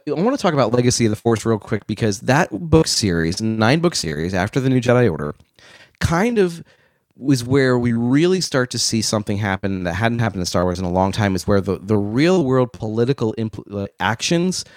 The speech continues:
were starting to get attacked within the fiction. Um, the Legacy of the Force is, starts off as a critique, as kind of that Bush post nine eleven Patriot Act era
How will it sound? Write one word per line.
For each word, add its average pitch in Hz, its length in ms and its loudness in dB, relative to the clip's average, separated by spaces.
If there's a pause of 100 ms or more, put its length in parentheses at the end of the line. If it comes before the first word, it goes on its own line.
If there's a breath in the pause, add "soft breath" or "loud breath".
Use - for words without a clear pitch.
(380 soft breath)
were 123 120 6
starting 127 400 2
to 120 180 -2
get 104 640 -2 (400)
attacked 117 580 -2 (260)
within 123 400 2
the 104 60 -2
fiction. - 480 -4 (640 loud breath)
Um, 110 360 2 (300)
the 117 580 -2 (320)
Legacy 170 420 2
of 147 40 6
the 131 100 2
Force 117 360 0 (100)
is, 110 260 -2
starts - 540 0
off 104 300 -4
as 98 120 -6
a 101 60 -8
critique, - 440 -4
as 104 100 -2
kind 113 200 0
of 101 60 -2
that 92 300 -4
Bush 127 320 0
post 127 320 0
nine 107 260 -2
eleven 95 580 -2
Patriot 107 600 0
Act 90 400 -2
era 98 460 0